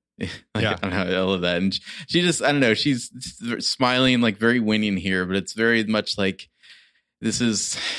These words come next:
Speaker 1: you're a fucking adult, man. What are you doing? You know, this is, like, this is a child still.
Speaker 2: Yeah, yeah. Oh, a-, and it's, it's like, but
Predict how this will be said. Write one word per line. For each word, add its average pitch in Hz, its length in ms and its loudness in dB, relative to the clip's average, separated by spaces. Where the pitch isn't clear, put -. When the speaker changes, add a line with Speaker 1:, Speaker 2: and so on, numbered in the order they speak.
Speaker 1:
you're 110 280 0
a 123 80 0
fucking 131 280 0
adult, 120 320 2
man. 98 280 0
What 113 100 0
are 117 40 4
you 110 60 4
doing? 101 360 2
You 90 100 2
know, 95 180 2
this 98 180 0
is, 101 160 -2
like, 101 220 2
this 98 200 -6
is 101 140 -2
a 98 40 -10
child 90 400 0
still. 85 320 -4
Speaker 2:
Yeah, 123 260 0
yeah. 110 240 -2
Oh, 135 340 2
a-, 165 300 -6
and 151 300 0
it's, - 260 -6
it's 165 180 0
like, 196 140 2
but 190 140 2